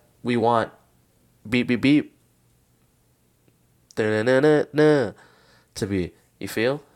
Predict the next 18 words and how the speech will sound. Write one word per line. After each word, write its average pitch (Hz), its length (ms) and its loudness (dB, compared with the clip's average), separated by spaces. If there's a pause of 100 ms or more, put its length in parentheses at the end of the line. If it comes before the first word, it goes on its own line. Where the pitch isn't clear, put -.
(140)
Like, 95 400 -2 (2750)
but, 98 460 2 (220)
but, 117 440 0 (960)
controversy, 131 1000 -2 (560)
but 85 160 -6
still. 92 500 -4 (680)
Power 110 260 0
World 127 320 2 (300)
in. 92 320 -6 (480)
What's 101 220 -2
also 135 340 0
in 160 240 -6
this 160 180 -6
year? 165 300 -2 (240)
The 107 120 0
gym. 95 420 -4 (260)
Always. 104 580 -2 (480)
Or 104 320 0